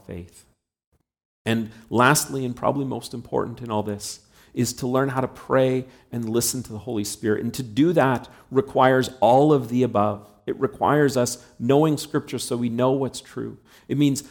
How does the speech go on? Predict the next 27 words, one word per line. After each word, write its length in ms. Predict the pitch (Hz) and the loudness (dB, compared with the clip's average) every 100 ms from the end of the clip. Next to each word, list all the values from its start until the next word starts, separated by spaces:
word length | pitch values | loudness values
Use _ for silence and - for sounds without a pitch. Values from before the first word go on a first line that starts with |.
| - | -10
saturating 500 | - 151 151 165 147 | 2 4 4 2 2
ourselves 360 | 131 127 123 | 2 2 2
in 100 | 120 | 0
good 260 | 113 131 127 | 0 0 0
teaching, 340 | 127 120 113 | -2 -2 -4
more 260 | 117 143 170 | -2 2 2
than 180 | 165 135 | 2 0
just 480 | 135 127 - _ - | -2 -4 -10 _ -8
sermons, 540 | - 139 131 98 92 | 0 0 0 -4 -6
more 220 | 117 151 | 0 0
than 140 | 160 147 | 0 -4
just 220 | 139 120 | -6 -6
messages, 560 | 123 120 135 110 101 | -2 -2 -2 -4 -6
but 160 | 98 - | -4 0
that 200 | 131 - | 0 0
applies 460 | - - 123 123 123 | -4 0 2 2 -2
to, 100 | 110 | -4
like, 280 | 107 104 92 | -6 -4 0
books 340 | 143 139 - | 0 0 -6
and 120 | 101 | -8
social 300 | - 131 - | -6 -6 -6
media 320 | 117 139 139 117 | -6 -4 -2 -2
and 100 | 98 | -6
the 40 | |
pages 460 | - 123 143 139 123 | -6 -4 -2 -4 -8
we 120 | 123 | -10
follow, 640 | - 117 117 113 104 - | 0 2 4 0 -4 -8